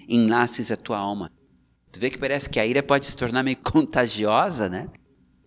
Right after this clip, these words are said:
Efésios quatro, trinta e um. "Longe de vós toda amargura e cólera e ira e gritaria e blasfêmias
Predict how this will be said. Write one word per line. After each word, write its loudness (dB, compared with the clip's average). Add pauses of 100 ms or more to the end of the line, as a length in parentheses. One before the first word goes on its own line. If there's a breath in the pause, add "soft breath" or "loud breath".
(400)
Efésios 2
quatro, 0
trinta -2
e 4
um. 0 (920)
"Longe 6
de 0
vós 6
toda 6
amargura 2 (720)
e -4
cólera 4 (460)
e 2
ira 6 (360)
e 4
gritaria 4 (440)
e -2
blasfêmias 2